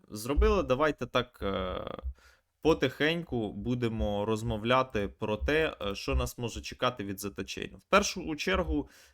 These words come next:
тестнет. Дуже багато людей зрозуміло, що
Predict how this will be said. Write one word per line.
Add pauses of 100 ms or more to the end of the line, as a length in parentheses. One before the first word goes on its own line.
тестнет. (140)
Дуже
багато
людей (340)
зрозуміло,
що